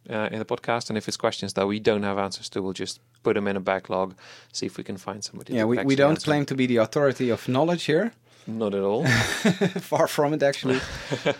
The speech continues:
Speaker 2: Um, that's a good idea. Yeah, if, if you've got a question that you'd like, uh, us to answer or somebody else, share it.
Speaker 1: Yeah, please do.
Speaker 2: Uh, uh, uh, and I was, I was gonna say, um, let's end with this, uh, because I'm very excited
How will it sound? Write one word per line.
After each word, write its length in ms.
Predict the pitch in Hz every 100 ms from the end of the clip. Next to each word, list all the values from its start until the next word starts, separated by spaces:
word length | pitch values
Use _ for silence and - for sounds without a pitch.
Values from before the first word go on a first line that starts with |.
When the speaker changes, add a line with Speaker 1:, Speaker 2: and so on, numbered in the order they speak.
| - - - - - - - - -
Speaker 2:
Um, 520 | 113 113 110 107 120
that's 220 | 214 214
a 40 |
good 160 | 190 170
idea. 280 | 135 104 95
Yeah, 300 | 143 107 107
if, 160 | 139
if 200 | - 175
you've 100 | 190
got 120 | 202 190
a 40 |
question 500 | 196 185 - 185 175
that 220 | 151 147 147
you'd 160 | 151 156
like, 280 | 151 147
uh, 40 | 151 147
us 100 | 151
to 100 | 156
answer 340 | 147 143 147 135
or 80 | 127
somebody 300 | 135 127 131
else, 260 | 131 - - _ _ _ _
share 320 | - - 113 98
it. 160 | 95 -
Speaker 1:
Yeah, 140 | 127 123 -
please 260 | 139 123
do. 180 | 117 104
Speaker 2:
Uh, 100 | 110 - -
uh, 260 | 127 117 -
uh, 180 | 117 110
and 80 | 120
I 40 | 156
was, 240 | 180 156 -
I 100 | 156
was 140 | 147
gonna 160 | 151 139
say, 400 | 139 131 131 - _ -
um, 420 | 107 107 107 - -
let's 300 | 117 - 117
end 160 | 110
with 140 | 101 95
this, 280 | 127 - - _ _ _
uh, 280 | 107 110 -
because 280 | 113 107 107
I'm 180 | 104 104
very 220 | 113 110
excited 480 | 104 - 107 101